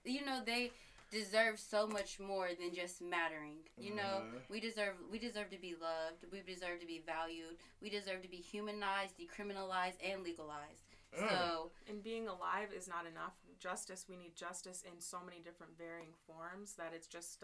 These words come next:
Speaker 3: it can't stop at us just being alive if we're suffering. It needs to go further than that, and that's the emphasis on the name change, is we wanna do so much more without our name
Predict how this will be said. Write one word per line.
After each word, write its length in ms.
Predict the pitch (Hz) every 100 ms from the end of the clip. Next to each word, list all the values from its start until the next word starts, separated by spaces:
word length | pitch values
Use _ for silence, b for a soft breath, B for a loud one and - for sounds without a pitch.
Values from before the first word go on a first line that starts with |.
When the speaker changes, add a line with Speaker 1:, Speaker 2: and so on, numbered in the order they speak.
| 170
Speaker 3:
it 80 | 185
can't 240 | 202 185
stop 260 | - 170 170
at 80 | 156
us 160 | 170 -
just 300 | 175 170 -
being 180 | 165 156
alive 400 | 151 165 147 151
if 120 | 165
we're 120 | 160
suffering. 580 | - 175 180 160 139 117 - b b b
It 100 | 185
needs 260 | 185 185 180
to 60 | 180
go 140 | 170
further 360 | 170 180 175 165
than 120 | 160
that, 180 | 156 165
and 140 | 165
that's 300 | 160 170 - - b b b b _
the 140 | 208 185
emphasis 360 | 185 - 180
on 140 | 175 165
the 80 |
name 200 | 160 170
change, 260 | 175 165 165
is 100 | 160
we 140 | 175
wanna 320 | 170 160 165 165
do 160 | 170
so 180 | 170 165
much 220 | 160 156
more 180 | 165 165
without 320 | 160 147 156
our 120 | 160 160
name 320 | 165 165